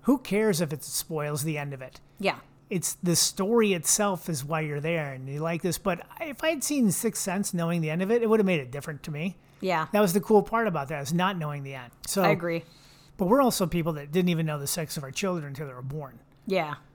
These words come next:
Speaker 1: So, like,
Speaker 2: I was
Speaker 1: we
Speaker 2: like, "No
Speaker 1: are
Speaker 2: spoilers,
Speaker 1: Yeah, we hate
Speaker 2: doctor."
Speaker 1: spoilers. Right.
Speaker 2: No spoilers.
Speaker 1: Exactly. Good show. Check it out.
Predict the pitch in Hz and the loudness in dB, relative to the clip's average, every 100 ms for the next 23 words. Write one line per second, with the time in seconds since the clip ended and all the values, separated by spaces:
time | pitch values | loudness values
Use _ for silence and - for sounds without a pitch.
0 | _ - 175 156 151 143 190 220 175 196 | _ 0 2 4 2 4 6 6 4 4
1 | 254 269 269 330 302 294 269 226 214 165 | 4 4 0 4 6 8 6 4 4 2
2 | 131 185 175 180 180 233 226 143 233 233 | 2 4 6 4 4 6 6 4 0 -2
3 | - - - - _ - 190 160 - - | -6 -16 -20 -20 _ 0 2 2 -4 -4
4 | 180 220 - 196 151 139 104 127 - _ | -2 -2 -2 -2 -2 -4 -6 -12 -18 _
5 | - 196 302 277 156 117 - 190 196 - | -4 2 2 0 -6 -14 -2 2 2 4
6 | 247 226 196 170 - _ - 147 139 180 | 4 4 4 0 -10 _ -6 -6 -4 -2
7 | 208 185 185 | 0 0 -2